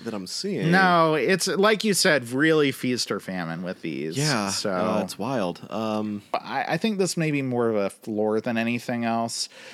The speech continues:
Speaker 2: But what do you think about this in comparison to a game like, uh, like MechWarrior, which is at seventy-seven? 'Cause I think there's a little bit of la-, overlap here. You're piloting a big machine.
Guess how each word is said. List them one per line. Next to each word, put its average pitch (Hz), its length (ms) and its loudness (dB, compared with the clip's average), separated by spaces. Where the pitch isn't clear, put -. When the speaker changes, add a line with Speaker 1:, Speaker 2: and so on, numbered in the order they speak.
Speaker 2:
But 156 160 2
what 190 200 2
do 453 40 0
you 453 80 2
think 415 160 -2
about 208 300 2
this 131 300 2
in 123 120 -4
comparison 117 760 -2
to 113 240 0
a 104 60 2
game 104 500 0
like, 98 600 0
uh, 80 500 0
like 127 180 0
MechWarrior, 135 1120 -4
which 110 160 -2
is 107 140 -2
at - 80 -6
seventy-seven? 107 920 -2
'Cause 180 140 0
I 254 120 6
think 453 220 -2
there's 403 220 4
a 208 60 2
little 202 320 4
bit 123 160 0
of 101 160 -8
la-, 95 260 -4
overlap 113 640 -4
here. 95 180 -8
You're 101 160 -6
piloting 160 480 -2
a 147 60 -2
big 135 240 -2
machine. 139 800 -2